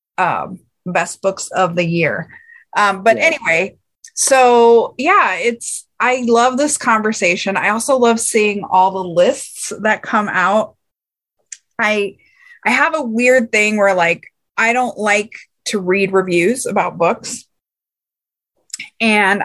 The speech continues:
Speaker 1: I don't like some, I like to read them sometimes after I'm done with the book and be like, "Oh, that's true," or, "Oh, what a nice way to say what I feel."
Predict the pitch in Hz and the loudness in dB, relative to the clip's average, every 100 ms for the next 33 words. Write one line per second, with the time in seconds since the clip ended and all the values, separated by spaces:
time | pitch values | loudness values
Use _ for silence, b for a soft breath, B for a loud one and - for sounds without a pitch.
0 | - 220 226 - - 247 247 302 294 262 | -2 -2 -2 -6 0 2 2 -2 -2 -2
1 | 254 285 285 294 240 220 226 208 214 196 | 0 -2 -2 0 2 2 -2 -2 -2 -4
2 | - 160 196 - 277 302 311 330 339 339 | -6 -4 -4 0 2 2 2 2 2 -2
3 | 349 381 392 _ B B B B B B | 0 0 0 _ B B B B B B
4 | B 208 208 220 208 208 214 330 381 370 | B -2 2 2 4 0 2 4 4 4
5 | 330 339 - - 349 349 339 311 269 220 | 2 0 -2 -2 0 2 2 4 4 4
6 | 226 262 302 285 294 294 285 294 285 262 | 2 4 2 4 0 2 -2 -2 0 0
7 | 262 262 254 254 220 233 247 156 175 | 0 0 2 2 0 -2 -2 -2 -8